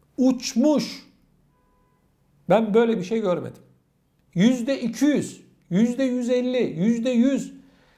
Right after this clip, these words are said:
Yani erken rezervasyon adı altında da fiyatları kontrol etmenizi tavsiye ederim. Türkiye'de işini yapan çok güzel, çok iyi tesisler var, çok büyük turizmciler var, saygı duyuyorum.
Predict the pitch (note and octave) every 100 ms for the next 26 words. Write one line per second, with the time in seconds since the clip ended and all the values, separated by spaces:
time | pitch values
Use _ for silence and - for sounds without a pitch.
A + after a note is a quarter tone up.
0 | _ - E3+ B3 B3+ A3+ - A#3+ C4 C4
1 | A#3+ A#3 A#3+ A#3+ A#3 A#3 A#3+ - G3 G#3+
2 | A#3 G#3 B3 B3 G#3+ C4 A3+ D#3 - -
3 | _ _ _ - - A3+ C4 B3+ F#3+ F3+
4 | A3+ A#3+ - - - A3 A3+ A3+ G#3+ G#3
5 | F3 G3+ F#3 A3+ F#3+ F#3 E3+ D#3 F3+ A#3
6 | A#3 A#3+ A#3+ A#3 - _ _ - _ _
7 | - C4 C4+ B3+ F#3+ B2 B2+ - _ A3+
8 | F#3+ A#3 A#3 A3+ A3+ A3 - - C#4 C#4
9 | - F#3 G#3+ A3 A3+ - _ - B3 B3+
10 | - - G#3 A#3 A3+ F#3+ F#3 G3 F3+ G#3+
11 | F#3+ G3+ G3+ - B3 A#3+ F3 A3+ A3+ -
12 | G3+ F#3 F3+ F3+ F3+ G3 G#3+ - F#3 F3+
13 | E3 D#3 A#2+